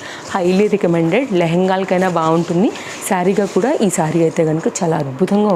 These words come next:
ఉంటుంది. నెక్స్ట్ అయితే కనుక మరొక శారీ అండి. పింక్ కలర్లో అయితే కనుక వచ్చిన ఈ శారీ సిల్వర్ బూటీస్తో తీసుకున్నారు. కాన్సెప్ట్ అయితే అదిరిపోయింది. ఇంకా కల-, అసలు ఇలా పెడితేనే కాదండి, రియల్గా కూడా మంచి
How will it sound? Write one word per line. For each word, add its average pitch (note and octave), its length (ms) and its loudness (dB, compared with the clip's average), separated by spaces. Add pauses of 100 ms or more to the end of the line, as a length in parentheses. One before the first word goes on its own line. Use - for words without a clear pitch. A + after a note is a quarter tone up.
ఉంటుంది. D3+ 320 -4 (460)
నెక్స్ట్ G#3+ 260 -4
అయితే A3 200 -2
కనుక F#3 200 0 (100)
మరొక F3+ 380 0
శారీ D#3+ 320 2
అండి. D#3 200 0 (440)
పింక్ C4+ 280 0
కలర్లో G3+ 380 2
అయితే E3+ 240 0
కనుక E3 260 2
వచ్చిన E3+ 220 0 (140)
ఈ - 20 4 (100)
శారీ D3+ 300 2 (180)
సిల్వర్ G#3+ 440 2
బూటీస్తో F#3+ 400 0 (100)
తీసుకున్నారు. D#3 540 0 (480)
కాన్సెప్ట్ F#3 540 -2
అయితే E3+ 140 0 (120)
అదిరిపోయింది. D#3+ 600 0
ఇంకా C#3+ 120 -2 (140)
కల-, E3+ 240 0
అసలు G3 180 0
ఇలా F3 80 0 (100)
పెడితేనే G#3+ 500 0
కాదండి, D#3 340 0 (160)
రియల్గా G#3 380 2 (120)
కూడా E3+ 200 2 (520)
మంచి B3 300 0